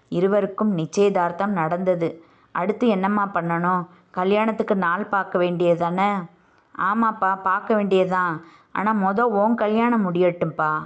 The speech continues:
அதுக்கு தேதி குறிப்போம் மொத." "ஏம்மா, தாய் தந்த ஸ்-, தந்தை ஸ்தானத்துல நீயும் ஷில்பாவும் தான்ப்பா எல்லா சம்பிரதாயங்களும் செய்யணும். அதனால தான் சொல்றேன் சூர்யா." "ஓ,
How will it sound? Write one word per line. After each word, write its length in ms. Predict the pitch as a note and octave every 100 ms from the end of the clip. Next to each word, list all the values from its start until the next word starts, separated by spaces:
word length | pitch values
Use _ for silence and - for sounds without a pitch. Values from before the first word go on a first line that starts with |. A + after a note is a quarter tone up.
| -
அதுக்கு 360 | E3+ G3+ G3+
தேதி 340 | G3+ G#3+ A3 A3
குறிப்போம் 460 | G3+ F#3 F#3+ F#3+ E3+
மொத." 180 | D#3 D#3 D#3 D#3 - _ _ _ -
"ஏம்மா, 480 | F3+ G3+ A3+ G3 F3+ F3+ E3 - _ _ _ _ -
தாய் 280 | F3+ G3+ A#3+
தந்த 280 | A#3 G#3
ஸ்-, 180 | F#3+ - - _
தந்தை 440 | F#3 F#3+ G3 F#3 -
ஸ்தானத்துல 720 | F3 F#3+ G3+ G3 F3+ F#3+ E3+ - _ _
நீயும் 380 | G3+ A#3 B3 A#3+
ஷில்பாவும் 520 | G#3 G3+ A#3 A3+ G#3+ G3
தான்ப்பா 340 | G3+ G3+ G#3
எல்லா 300 | E3 F3 F3 F3
சம்பிரதாயங்களும் 960 | E3 F3 F#3+ F#3 F3+ E3+ E3+ F3 F3+
செய்யணும். 520 | D#3 C#3 D3+ C#3+ C3+ C#3 - _ _ _
அதனால 440 | - E3+ G3+ G#3 G3
தான் 200 | G3 A3+
சொல்றேன் 420 | A3 E3+ F3 F3
சூர்யா." 480 | E3+ D3+ C#3 C#3 C3+ C#3 C#3 _ _ _ _
"ஓ, 160 | F#3+